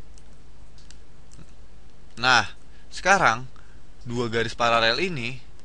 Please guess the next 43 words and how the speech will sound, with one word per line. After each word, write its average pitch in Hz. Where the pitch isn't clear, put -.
bisa 135
kita, 120
kita 123
kasih 123
simbol 123
lah 131
untuk 104
menyatakan 110
bahwa 98
dua 101
garis 95
ini 117
paralel. 98
Kita -
kasih 101
tanda 98
panah 90
gini 95
di 90
sini 90
ya, -
oke. 107
Nah, 98
di 95
sini 92
gini. 92
Nah, 92
di 95
sebelah 98
sini 107
juga 101
kayak 90
gini. 90
Oh, 98
berarti 90
dua 107
garis 92
ini 101
paralel 82
gitu. -
Oke 90
ya. 107
Nah, 127